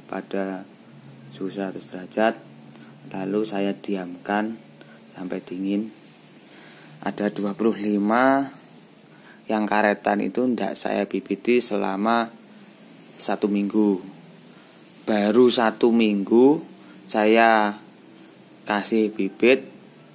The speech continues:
dan hasilnya juga tumbuh kan gitu. Maksudnya kalau belum sempat dibibiti bisa dibiarkan dulu.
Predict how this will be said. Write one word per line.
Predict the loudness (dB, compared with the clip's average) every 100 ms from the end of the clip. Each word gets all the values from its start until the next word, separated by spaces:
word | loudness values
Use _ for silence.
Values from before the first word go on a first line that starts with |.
| -2
dan | 2 4 2
hasilnya | -2 -8 -4 0 2
juga | 0 0 0 -2 -6 -18 -20 -20 -18 0
tumbuh | 6 8 6 4 -4 -16
kan | -12 -10
gitu. | -8 -4 -4 -6 -12 -20 -20 -20 -20 -20 -14
Maksudnya | -12 -8 -6 2 4 4 2 -4 -18 -20 -20 -20 -20 -20 -20 -20 -20 -20 -20 -6
kalau | 2 4 4 4
belum | 2 2
sempat | 0 -2 -2
dibibiti | -4 -6 -6 0 4 4 2 -2 -16 -20 -20 -20 -20 -20 -20 -20 -20 -6
bisa | -4 0 0
dibiarkan | 0 -2 -2 -2 0 -2 -4
dulu. | -4 0 4 4 4